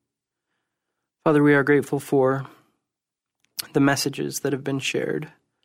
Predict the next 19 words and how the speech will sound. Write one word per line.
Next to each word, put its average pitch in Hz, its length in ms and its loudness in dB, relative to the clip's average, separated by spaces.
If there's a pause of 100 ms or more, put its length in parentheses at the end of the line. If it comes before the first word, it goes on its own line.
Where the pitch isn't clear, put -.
(420)
both 160 240 0
those 147 220 2
spoken 135 500 -4
and 131 160 -2
those 127 180 -2
unspoken, 135 840 -8 (380)
the 139 80 -2
ones 143 240 0
that 131 120 0
we 147 100 2
have 139 160 2
received 135 420 -4
through 147 200 -6
the 147 120 -4
power 139 300 -2
of 143 80 -6
the 139 100 -2
Holy 143 240 -2
Ghost, 139 440 -6